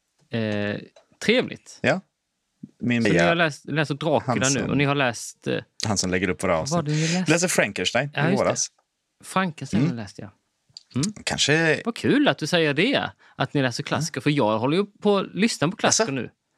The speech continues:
Speaker 1: Ja. Jag håller på med Stolthet och fördom
Speaker 2: Du
Speaker 1: just nu.
Speaker 2: gör det?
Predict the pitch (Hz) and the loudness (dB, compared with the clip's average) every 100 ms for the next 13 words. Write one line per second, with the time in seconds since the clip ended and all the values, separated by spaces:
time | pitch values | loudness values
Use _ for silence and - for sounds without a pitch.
0 | _ _ _ _ _ _ 160 247 - _ | _ _ _ _ _ _ 2 2 -2 _
1 | - - _ - - 170 214 185 208 208 | -14 -14 _ -20 -2 2 2 4 2 2
2 | 220 196 180 226 247 202 175 - 202 165 | 2 2 2 2 2 -2 -4 0 0 4
3 | 185 220 92 90 269 90 73 | 2 4 2 2 2 0 0